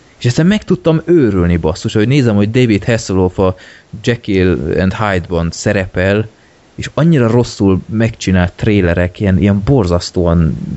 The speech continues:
megvágva, és minden egyes alkalommal végig kellett néznem, már, már, már nevettem az egészen, ez szörnyű volt. Úgyhogy én nem ragaszkodom a trailerekhez, én megnézem YouTube-on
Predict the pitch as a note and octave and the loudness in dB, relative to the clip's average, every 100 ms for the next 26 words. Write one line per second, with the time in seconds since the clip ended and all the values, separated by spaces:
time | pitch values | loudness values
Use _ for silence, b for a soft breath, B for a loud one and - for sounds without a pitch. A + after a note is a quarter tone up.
0 | - G2+ A2+ G2 E2+ D#2+ E2 F2+ F2 F#2+ | -4 0 0 0 -2 -2 -2 -2 0 -2
1 | B B B - - A#2+ D#3 B2+ G#2 F2+ | B B B -16 -4 2 4 4 4 2
2 | F2 - F2+ F2 F2+ F2 E2+ E2 - - | 0 0 0 0 0 2 2 0 -2 -4
3 | D2 - F2 F2 F#2+ G2 G#2 G#2+ - A#2+ | -4 -2 -2 2 2 2 2 0 0 -2
4 | A#2 - - - G#2 A2+ F#2 - - - | -2 -2 -8 -6 0 0 0 -4 -10 -12
5 | C2+ C#2+ B1 C2+ - C2 - - - - | -4 -4 -2 -4 -4 -6 -6 -6 -4 -4
6 | - - - - - B B B B A#2+ | -6 -6 -4 -4 -8 B B B B -18
7 | - C#3 A#2+ A2 G#2 B2+ B2 G#2+ G2+ G2 | -14 -8 -2 0 2 2 2 2 2 0
8 | - G#2 F#2+ F2+ - G2+ G2 G2 F#2+ - | 0 0 0 0 0 2 2 2 -2 -2
9 | F#2+ F#2+ - F2+ F#2 F#2 F2+ E2 F2+ F2 | -2 -2 -6 -4 -2 0 0 0 0 0
10 | G2 F#2+ D#2+ F#2+ F2+ G2 | 0 0 -2 0 0 -2